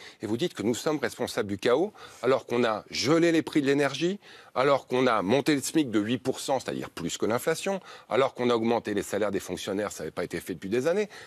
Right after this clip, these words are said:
alors qu'on a augmenté les retraites, peut-être pas assez, mais on l'a fait, et on a dit qu'on allait continuer à le faire.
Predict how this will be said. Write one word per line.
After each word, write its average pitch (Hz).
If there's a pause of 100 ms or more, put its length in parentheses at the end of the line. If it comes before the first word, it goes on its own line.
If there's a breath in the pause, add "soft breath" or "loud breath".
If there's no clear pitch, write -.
(140 loud breath)
alors 127
qu'on 120
a 107
augmenté 98
les 110
retraites, -
peut-être 190
pas 202
assez, 196
mais 131
on 90
l'a 104
fait, 135
et -
on 92
a 98
dit 120
qu'on 101
allait 104
continuer 139
à 156
le 170
faire. 196